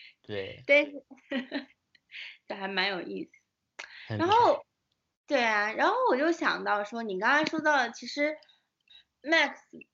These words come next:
Speaker 2: 在世，就是在世俗意义上，就是说回归到影片当中，就是在资本主义的这个，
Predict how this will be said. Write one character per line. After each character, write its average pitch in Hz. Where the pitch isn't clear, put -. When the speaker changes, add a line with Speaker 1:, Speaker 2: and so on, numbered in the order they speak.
Speaker 2:
在 233
世， -
就 240
是 208
在 277
世 359
俗 190
意 180
义 185
上， 180
就 202
是 196
说 220
回 214
归 262
到 277
影 185
片 226
当 233
中， 240
就 240
是 226
在 214
资 311
本 240
主 185
义 170
的 -
这 -
个， -